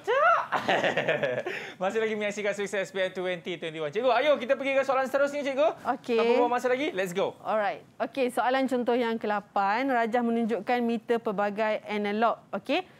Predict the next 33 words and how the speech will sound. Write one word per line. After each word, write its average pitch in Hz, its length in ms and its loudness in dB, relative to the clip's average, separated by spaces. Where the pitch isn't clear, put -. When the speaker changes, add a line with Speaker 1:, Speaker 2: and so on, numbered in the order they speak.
Speaker 2:
tandakan 262 400 0
right 254 240 4
bagi 226 160 0
fungsi 247 400 -2
meter 233 320 -2
pelbagai 208 480 -2
yang 202 80 -2
betul 220 400 0
dan 226 240 0
salah 226 400 0
bagi 202 400 -2
yang 196 80 -4
salah 220 400 0
dalam, 196 480 -4
uh, 208 160 -4
dalam 202 240 -2
petak 202 240 -6
yang 196 160 -6
disediakan. 190 560 -4
Speaker 1:
Baik. 120 320 -2
Speaker 2:
Okey, 208 240 0
so 320 240 2
fungsi 294 720 0
meter 269 720 2
pelbagai 240 720 4
yang 247 240 2
pertama, 277 720 2
Speaker 1:
Hmm. 110 240 -14
Speaker 2:
adakah 320 560 2
dia 269 320 4
mengukur 254 640 2
rintangan? 240 800 0
Speaker 1:
Oh. 151 720 -8